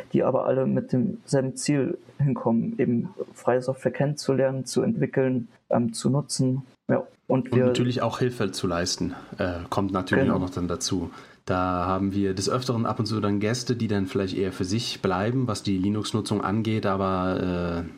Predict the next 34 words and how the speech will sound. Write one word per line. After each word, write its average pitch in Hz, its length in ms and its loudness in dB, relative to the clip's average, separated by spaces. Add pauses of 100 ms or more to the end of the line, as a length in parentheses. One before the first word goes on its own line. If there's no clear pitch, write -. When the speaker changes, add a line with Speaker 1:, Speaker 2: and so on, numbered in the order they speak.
(160)
Speaker 2:
dann 98 220 2
halt 98 140 0
in 95 100 2
Probleme 110 500 0
einfach 98 460 -2
rennen, 95 400 2
die 95 160 0
dann 92 200 0
nicht - 280 -4
einfach 98 240 -2
so 95 140 -4
zu 98 160 -2
lösen 98 300 0
sind. 92 280 0
Und 90 420 -2
da 90 300 0
sind 92 220 -2
wir 98 60 0
dann 90 140 0
doch - 140 -6
gerne 95 220 0
behilflich, 98 560 -2 (180)
um 117 160 -2
dann 107 120 2
im 104 80 0
Zweifelsfall 98 640 0
vielleicht 95 280 -2
auch 98 80 -2
neue 90 340 0 (220)
<laughs> 92 220 0
Mitglieder 95 440 0
zu - 120 -2
bewerben 92 340 0
dadurch 87 420 -4